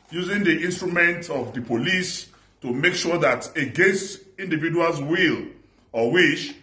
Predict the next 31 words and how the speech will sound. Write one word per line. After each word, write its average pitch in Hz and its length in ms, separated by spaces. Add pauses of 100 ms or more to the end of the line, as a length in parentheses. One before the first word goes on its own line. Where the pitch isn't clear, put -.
(160)
you 127 120
are 127 240
being 151 280
vaccinated. 127 680 (460)
And 110 140
we 123 60
say 180 200
no 185 460
to - 80
such - 540 (300)
a - 60
devilish 185 520
bill. 175 320 (320)
We 127 120
say 170 200
no 175 320
to 180 120
sa-, - 380 (300)
such - 240
satanic 160 580
bills, 156 340 (380)
and 139 160
it 131 180
will 135 120
not 170 160
stand. 151 520
We 131 80
will 123 60
fight 190 380 (120)
this 160 160
bill 156 360